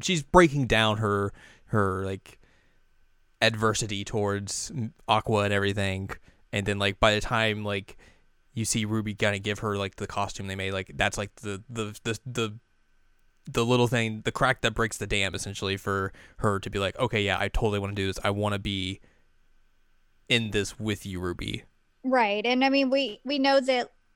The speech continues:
Speaker 2: she has an affinity for school idols already. We know
Speaker 1: Mm-hmm.
Speaker 2: that she's done it already and really likes doing it.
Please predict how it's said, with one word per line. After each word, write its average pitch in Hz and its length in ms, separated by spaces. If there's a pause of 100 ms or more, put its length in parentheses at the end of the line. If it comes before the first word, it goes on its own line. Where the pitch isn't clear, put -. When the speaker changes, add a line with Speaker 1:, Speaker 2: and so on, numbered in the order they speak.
(360)
Speaker 2:
she 254 300
has 226 440
an 233 140
affinity 214 540
for 214 500
school - 300
idols 208 360
already. 196 300
We 208 100
know 226 120
Speaker 1:
Mm-hmm. 226 60
Speaker 2:
that - 100
she's 214 260
done 277 240
it 214 100
already 202 380
and 202 100
really 202 220
likes 208 340
doing 196 380
it. 190 280